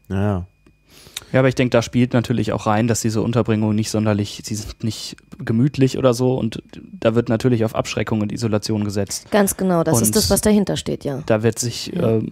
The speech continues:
Speaker 2: von politischer Seite aus derzeit keine Gedanken, werden sich keine Gedanken gemacht, wie wir da das ein bisschen besser regeln können. Ähm, also wir haben beispielsweise in dem Antrag ja auch stehen, dass wir lieber Wohnungen haben wollen statt dieser Lager. Ähm, einfach um das Le-, Leben dort menschenwürdiger zu machen und aus dieser Isolation rauszuholen.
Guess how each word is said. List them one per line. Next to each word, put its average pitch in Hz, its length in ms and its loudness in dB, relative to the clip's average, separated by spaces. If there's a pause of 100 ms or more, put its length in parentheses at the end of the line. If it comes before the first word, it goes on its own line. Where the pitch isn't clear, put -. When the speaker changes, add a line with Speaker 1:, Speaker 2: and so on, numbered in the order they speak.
Speaker 2:
von 113 180 -4
politischer 117 340 2
Seite 110 300 2
aus 110 220 -2
derzeit 110 340 -2
keine 110 260 0
Gedanken, 107 460 -4
werden 110 140 0
sich 110 100 -6
keine 110 220 -2
Gedanken 107 400 -2
gemacht, 104 340 -2
wie 107 160 -4
wir 107 220 2
da 101 240 2
das 101 260 -6
ein - 100 -10
bisschen 110 200 -4
besser 113 260 2
regeln 110 240 2
können. 110 300 0 (400)
Ähm, 104 360 0
also 113 200 -2
wir 117 80 4
haben 110 60 2
beispielsweise 107 500 0
in 104 80 -2
dem 104 180 -4
Antrag 110 320 -2
ja 110 80 0
auch 110 100 -4
stehen, 113 200 -2
dass 107 180 -4
wir 110 100 -4
lieber 107 260 -2
Wohnungen 135 340 4
haben 117 240 2
wollen 110 180 2
statt 107 220 -4
dieser 113 200 -2
Lager. 101 440 0 (440)
Ähm, 104 380 -4 (800)
einfach 104 240 -12
um 104 280 -6
das 107 240 -6
Le-, 104 160 -8
Leben 120 340 2
dort 120 220 4
menschenwürdiger 110 640 0
zu - 100 -6
machen 104 320 -4
und 104 300 -8
aus - 100 -6
dieser 110 220 -4
Isolation 110 500 -2
rauszuholen. 104 600 -4